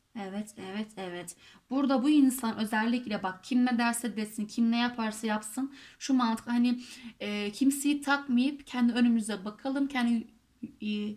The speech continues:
yolumuza bakalım diyen bir tablo ama bunu durduran şeyler var. Ve hep bunları düşünen, hmm, düşünen bir tabloda olduğunu gördüm. Bu, bu kişi çok yorgun ya. Yani böyle her şeyi düşünmekten,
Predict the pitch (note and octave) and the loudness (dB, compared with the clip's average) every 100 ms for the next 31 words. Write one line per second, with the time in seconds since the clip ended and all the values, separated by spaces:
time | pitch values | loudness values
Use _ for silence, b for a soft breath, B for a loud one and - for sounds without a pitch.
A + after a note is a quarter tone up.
0 | _ A#3 A3 A#3+ A#3 G#3+ A#3 B3 B3 A3 | _ -4 0 2 2 -2 -4 -2 0 0
1 | A3 A#3 A#3+ A#3+ A3 A3 C#4 D#4+ - A3 | 2 2 2 0 -4 -2 -4 -6 -6 -2
2 | C4+ B3 A#3+ A#3+ C4 D4+ A#3+ G#3+ A3 A#3 | -2 -2 -4 -2 -4 -4 -4 -4 -2 -2
3 | G3 G#3+ - B B B A#3+ C4+ C#4+ C4 | -2 -6 -8 B B B -2 0 0 0
4 | B3 B3 A3+ A#3 A#3 G#3+ G3 F#3+ F#3 _ | 2 2 0 -2 0 0 -2 -6 -12 _
5 | _ _ _ _ _ _ - F#3+ G3 _ | _ _ _ _ _ _ -16 -16 -16 _
6 | _ A#3 A#3 A3 G#3 G#3 - G3 F#3+ F#3+ | _ -8 -2 0 0 -4 -6 -8 -6 -6
7 | F#3+ F#3+ G3 G3 F#3+ - - _ _ _ | -6 -8 -8 -10 -10 -14 -16 _ _ _
8 | C#4+ - A3 G#3 C4 - - - B3 A3+ | -14 -10 -10 -6 -6 -4 -2 -2 0 0
9 | G#3+ G#3 A3 G#3 F#3+ G3 - B E3+ - | 0 2 2 2 -2 -6 -10 B -14 -4
10 | A3 A3 G3 A#3 A#3+ A#3 B3 B3 B3 G#3 | 0 0 0 0 2 2 2 0 -2 -2
11 | G#3 A3+ A3 A3 - G#3 G3+ G3+ | -2 0 0 -2 -4 -4 -4 -8